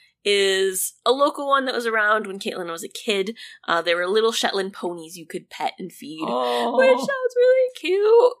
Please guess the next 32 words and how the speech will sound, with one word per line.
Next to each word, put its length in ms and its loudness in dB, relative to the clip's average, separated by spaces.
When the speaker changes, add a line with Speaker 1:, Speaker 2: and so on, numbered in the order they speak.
Speaker 1:
Uh, 580 6
and 200 -4
then, 380 2
uh, 420 2
for 240 -8
favorite 420 -4
fair, 520 -2
Expo 460 -4
eighty-eight, 680 -6
uh, 360 4
came 300 -10
to 100 -8
their 160 -2
city 480 -6
of 220 -2
Brisbane. 480 -2
Uh, 380 2
the 280 -10
area 420 4
that 180 0
was 140 -6
in 140 -4
is 220 -4
now 220 0
the 220 -14
cultural 640 -4
precinct, 720 -8
and 340 -2
a 60 0
lot 380 0
of 260 -4
the 160 -12